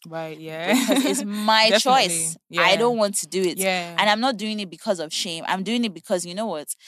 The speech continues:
Speaker 2: In this period of time, I want to just protect the energies around me.
Speaker 1: Period,
Speaker 2: And
Speaker 1: yeah.
Speaker 2: sometimes it's like,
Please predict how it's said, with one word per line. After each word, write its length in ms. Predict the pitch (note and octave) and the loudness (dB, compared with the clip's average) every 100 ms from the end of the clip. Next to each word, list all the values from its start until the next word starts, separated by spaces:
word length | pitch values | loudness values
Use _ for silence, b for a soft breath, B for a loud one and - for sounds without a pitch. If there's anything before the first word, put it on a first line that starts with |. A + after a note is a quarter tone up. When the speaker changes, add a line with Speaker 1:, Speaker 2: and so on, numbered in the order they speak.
| B B | B B
Speaker 2:
In 140 | G3+ G#3 | -4 -2
this 140 | A#3+ | -2
period 280 | - G3+ F3+ | -2 -2 -2
of 120 | D#3+ | -6
time, 400 | - E3 D#3 E3 _ _ - | -6 -4 -6 -8 _ _ -4
I 60 | |
want 160 | F3 F#3+ | -2 -4
to 60 | |
just 180 | D#3 F3 | -8 -10
protect 260 | D#3 D#3+ D#3 | -10 -12 -12
the 120 | C#3+ | -14
energies 340 | D#3+ E3+ D#3+ | -12 -12 -12
around 320 | E3 C#3 C#3+ D3 | -12 -12 -14 -10
me. 40 | |
Speaker 1:
Period, 460 | A#3 A#3+ G3+ F#3 E3 | -8 -6 -6 -8 -6
Speaker 2:
And 120 | - A3 | -2 0
Speaker 1:
yeah. 60 | |
Speaker 2:
sometimes 520 | D#4+ D#4 - G3 F3+ | 2 0 0 -2 -2
it's 160 | E3+ - | -6 -4
like, 340 | F3 E3 - | -4 -4 -10